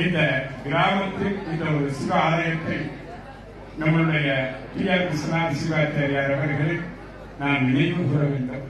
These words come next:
அவர்களும் நம்மளுடைய இருபத்தி ஆறாவது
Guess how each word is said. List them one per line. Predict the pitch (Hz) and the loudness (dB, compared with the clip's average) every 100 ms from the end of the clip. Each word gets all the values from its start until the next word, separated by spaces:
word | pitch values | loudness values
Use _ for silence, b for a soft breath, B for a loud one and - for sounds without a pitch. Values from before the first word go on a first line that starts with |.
| - - - - - - - - | -12 -14 -14 -16 -16 -16 -14 -6
அவர்களும் | 156 190 190 180 208 202 | 2 4 4 4 4 4
நம்மளுடைய | 170 165 165 160 180 180 151 - - - - - - - - - - - 147 | 2 0 2 2 2 0 -2 -6 -14 -16 -16 -16 -16 -18 -18 -18 -16 -6 2
இருபத்தி | 180 202 226 226 180 | 4 4 4 4 4
ஆறாவது | 175 170 | 4 2